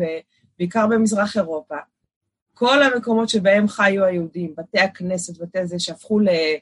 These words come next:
לבריכות, למועדונים, לאורוות, אני לא יודעת מה. כי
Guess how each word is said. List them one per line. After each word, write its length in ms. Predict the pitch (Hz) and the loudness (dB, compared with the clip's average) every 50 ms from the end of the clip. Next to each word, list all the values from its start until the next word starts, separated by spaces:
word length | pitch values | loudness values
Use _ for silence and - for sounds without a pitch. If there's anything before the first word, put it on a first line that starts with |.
| _ _ _ _ _ _ _ - | _ _ _ _ _ _ _ -2
לבריכות, 1000 | 170 180 175 185 180 180 180 175 - - 208 262 294 277 254 240 226 214 202 - | 0 0 2 2 2 2 0 0 2 2 4 6 6 6 6 4 4 4 2 2
למועדונים, 1000 | 208 180 180 180 170 160 165 160 170 160 160 180 220 269 277 262 254 240 226 214 202 | 0 2 2 2 2 0 0 0 -2 -4 -2 -2 0 0 0 0 2 2 2 2 2
לאורוות, 1000 | 180 170 165 165 185 220 240 226 175 175 196 208 226 254 254 226 214 196 196 190 185 | 2 0 2 4 4 4 4 2 0 -2 0 0 2 2 2 2 4 2 2 2 -2
אני 260 | 175 170 165 175 175 | -4 -4 -2 -4 -4
לא 60 | 170 | -4
יודעת 320 | 175 165 160 165 165 _ - | -4 -4 -6 -10 -14 _ -20
מה. 60 | - - _ _ | -20 -20 _ _
כי 120 | - 196 | -14 -12